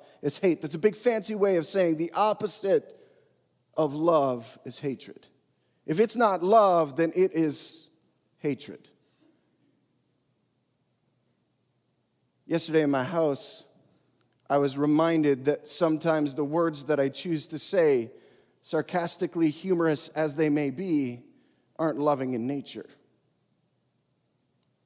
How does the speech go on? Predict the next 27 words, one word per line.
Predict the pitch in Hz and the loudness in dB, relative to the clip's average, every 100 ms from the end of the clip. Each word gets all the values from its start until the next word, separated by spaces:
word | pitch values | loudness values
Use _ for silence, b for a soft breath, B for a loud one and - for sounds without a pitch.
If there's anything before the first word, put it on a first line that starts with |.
| _ - | _ -6
And | 160 | 0
I | 175 | 2
had | 185 | 2
to | 170 | 2
come | 214 185 | 2 2
face | - 226 208 - | 2 2 2 -2
to | 190 | -2
face | 220 190 202 | 2 2 0
with | 180 | 2
that | 175 | 2
moment | 180 202 190 | 4 2 2
in | 180 | 2
my | 165 | 2
own | 175 202 | 2 2
life | 202 175 | 2 2
going | 196 180 180 | 2 2 2
like, | 156 B B B | 0 B B B
"Oh | 247 | 2
my | 214 | 2
goodness, | 170 247 190 135 - | 2 0 0 0 -2
in | - 180 | -2 0
this | 214 254 214 | 0 -2 0
moment, | 247 208 147 147 | 0 2 0 0
I | 190 240 | 0 2
did | 180 180 | 2 0
not | 175 180 160 | 2 2 2
express | 143 - - 220 165 135 - | 0 -8 0 2 2 0 -8